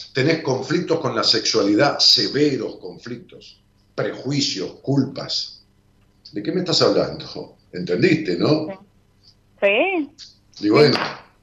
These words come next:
Speaker 1: ojalá se
Speaker 2: Perfecto.
Speaker 1: arreglara con Reiki. Ojalá se arreglara con Reiki. Tengo una reikista yo en mi equipo que es psicóloga con medalla de honor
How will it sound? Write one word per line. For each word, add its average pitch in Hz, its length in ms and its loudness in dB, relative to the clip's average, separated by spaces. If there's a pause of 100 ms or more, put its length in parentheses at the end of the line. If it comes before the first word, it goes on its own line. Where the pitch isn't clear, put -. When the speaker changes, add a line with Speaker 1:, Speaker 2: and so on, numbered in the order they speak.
(360)
Speaker 1:
ojalá - 460 2
se - 140 0
Speaker 2:
Perfecto. 220 280 0
Speaker 1:
arreglara 101 180 -4
con 101 180 -10
Reiki. 98 460 -8
Ojalá 139 680 2
se - 160 -2
arreglara 110 460 -2
con 110 180 -2
Reiki. 90 580 -6 (540)
Tengo 110 200 2
una 101 240 -2
reikista - 680 4
yo 139 280 6
en 107 80 0
mi 104 60 0
equipo 135 400 0
que 92 140 -4
es - 440 -6
psicóloga 131 680 2
con 95 300 -12
medalla 104 540 0
de 98 100 -2
honor 113 560 0